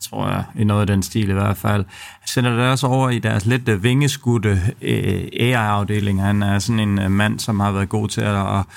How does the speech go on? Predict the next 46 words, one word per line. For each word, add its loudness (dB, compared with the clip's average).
at 0
komme 0
ind 0
og 0
styre 2
afdelinger, 2
som 0
de 0
måske 0
ikke 0
har 2
været 0
helt -2
tilfreds -2
med. 0
Jeg 0
synes 2
jo, 4
at 4
Apple 2
er 2
rigtig 2
spændende, 2
altså -4
generelt, 0
men, 2
men 2
også -2
specielt -2
i 2
øjeblikket. 0
Den 0
er 0
faldet -2
tretten -4
procent -2
næsten -2
fra -6
toppen. -2
Det 2
var 2
en, 4
øh, 2
en 2
måned 2
siden. 2